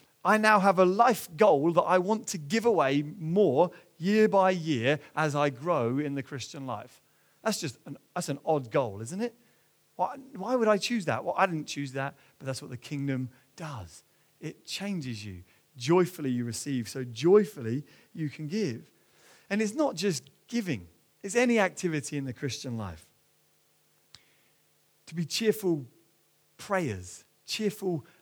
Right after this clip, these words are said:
attenders of our groups. It doesn't mean that we do everything out of an, an emotional state of happiness and giddiness. Life's not like that. Life's brutal. Life's hard. But it does mean that mo-, our motivating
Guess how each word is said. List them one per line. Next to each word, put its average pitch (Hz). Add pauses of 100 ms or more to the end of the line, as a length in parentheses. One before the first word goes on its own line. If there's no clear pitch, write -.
(180)
attenders 170
of 135
our 143
groups. 139 (960)
It 226
doesn't 208
mean 196
that 190
we 180
do 185
everything 185
out 175
of 143
an, 170
an 175
emotional 180
state 175
of 151
happiness 170
and 147
giddiness. 165
Life's -
not 123
like 131
that. 165
Life's 156
brutal. 170
Life's 160
hard. 165 (240)
But 185
it 180
does 202
mean 196
that 185
mo-, 214 (120)
our 190
motivating 180